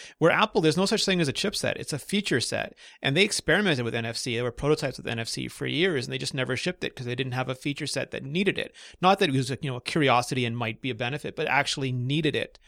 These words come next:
uh, as a core technology in the phone. And when they did, they put N F C in and they shipped it. Uh, and it took until iPhone six for that to happen. But like you said, they had to have Passbook, they had to have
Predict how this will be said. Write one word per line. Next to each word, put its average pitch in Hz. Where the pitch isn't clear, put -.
uh, 123
as 120
a 117
core 139
technology 117
in 113
the 113
phone. 165
And 131
when 147
they 139
did, 120
they 127
put 131
N 120
F 123
C 113
in 123
and 123
they 131
shipped 202
it. -
Uh, -
and 135
it 127
took 156
until 135
iPhone 117
six -
for 147
that 123
to 117
happen. 127
But -
like 117
you 131
said, 160
they 120
had 117
to 123
have 120
Passbook, 139
they 123
had 113
to 117
have 110